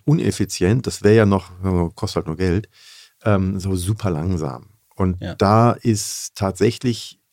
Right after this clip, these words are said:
Speaker 1: durch diesen im Prinzip ja guten Gedanken der Rekommunalisierung,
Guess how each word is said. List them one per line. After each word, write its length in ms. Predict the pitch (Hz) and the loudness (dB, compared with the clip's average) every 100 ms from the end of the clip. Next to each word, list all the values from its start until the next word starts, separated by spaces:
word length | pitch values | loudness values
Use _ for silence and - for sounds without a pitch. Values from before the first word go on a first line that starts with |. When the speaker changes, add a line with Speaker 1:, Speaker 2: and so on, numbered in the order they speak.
| _ - | _ -2
Speaker 1:
durch 160 | 104 | -2
diesen 420 | - 98 95 92 - _ _ _ _ | -2 -4 -4 -4 -10 _ _ _ _
im 120 | - 110 | -8 -2
Prinzip 480 | 107 - - 185 | -2 0 -4 0
ja 200 | 139 110 - _ _ 139 110 | 0 0 -2 _ _ -20 -4
guten 260 | 147 156 | -4 -2
Gedanken 320 | 120 110 110 104 | -2 0 0 0
der 100 | 92 | 2
Rekommunalisierung, 960 | 113 - 101 92 85 107 135 90 151 | 0 2 2 2 0 0 2 2 -2